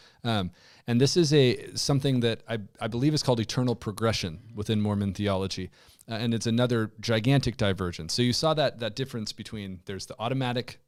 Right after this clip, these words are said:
unconditional gift of grace, but then there's also this conditional. Well, if you want to end up in the celestial kingdom, you have to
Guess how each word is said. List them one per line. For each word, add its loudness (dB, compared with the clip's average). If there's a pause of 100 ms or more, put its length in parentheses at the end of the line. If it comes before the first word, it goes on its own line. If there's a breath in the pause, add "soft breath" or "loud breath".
(120)
unconditional 0
gift -4
of -6
grace, -4 (320)
but -4
then 0
there's -2
also -2
this -2
conditional. -4
Well, -6
if -14
you 0
want 2
to -2
end -2
up -2
in -2
the -4
celestial -2
kingdom, -10
you -6
have -8
to -12